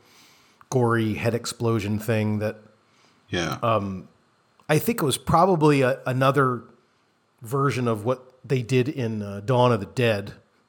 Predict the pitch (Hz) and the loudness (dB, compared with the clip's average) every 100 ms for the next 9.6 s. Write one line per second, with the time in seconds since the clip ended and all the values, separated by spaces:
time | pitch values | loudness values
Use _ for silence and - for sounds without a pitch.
0 | - 127 107 - 139 117 110 120 117 104 | -2 0 0 0 2 2 2 2 2 0
1 | 101 117 113 107 107 104 104 - _ _ | -2 0 0 0 0 0 -4 -10 _ _
2 | _ _ _ _ _ _ _ _ _ - | _ _ _ _ _ _ _ _ _ -16
3 | - - - 123 131 120 95 95 - 139 | -14 -20 -2 2 4 4 2 -2 0 2
4 | 127 - 143 123 - 139 123 120 - 135 | 0 0 0 2 2 4 4 2 0 -2
5 | 127 - 107 101 101 - _ _ _ - | -2 -4 -6 -8 -12 -18 _ _ _ -2
6 | 160 135 131 139 127 117 117 104 117 123 | 0 2 2 2 0 -2 -2 2 4 4
7 | 127 110 101 - 110 110 - - 127 - | 4 0 -2 -4 -4 -2 0 2 2 2
8 | 185 - 226 - - - - - 151 135 | 0 2 0 0 -2 -12 -10 -4 0 0
9 | 135 123 131 165 180 | 0 0 2 0 0